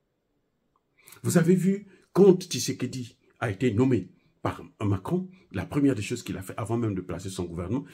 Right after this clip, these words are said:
il a fait un voyage aux États-Unis et en Europe. C'est comme ça que vous connaissez ça. Et tout ce que les États-Unis lui demandent, là, il donne. C'est pour ça qu'on lui dit,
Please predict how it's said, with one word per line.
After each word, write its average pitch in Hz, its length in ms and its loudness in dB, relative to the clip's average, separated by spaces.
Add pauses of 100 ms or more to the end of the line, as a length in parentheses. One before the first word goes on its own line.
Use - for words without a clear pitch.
(140)
il 95 80 -2
a 85 60 -2
fait 107 140 -6
un 104 40 -2
voyage 92 300 -6
aux 82 40 -12
États-Unis 85 540 -10 (240)
et 92 40 -4
en 160 60 -4
Europe. - 380 -10 (2000)
C'est - 100 -10
comme 123 120 -8
ça 165 120 -8
que - 100 -16
vous - 140 -18
connaissez 107 340 -12
ça. 127 180 -16 (2000)
Et 127 120 -6
tout 170 140 -4
ce - 160 -4
que 120 460 -4 (640)
les 82 240 -6
États-Unis 92 440 -6
lui 80 140 -8
demandent, 82 300 -12
là, - 120 -20 (380)
il - 80 -16
donne. - 220 -12 (800)
C'est - 180 -2
pour 98 140 -6
ça 143 140 0
qu'on 107 240 -2
lui 104 120 -2
dit, 104 220 -4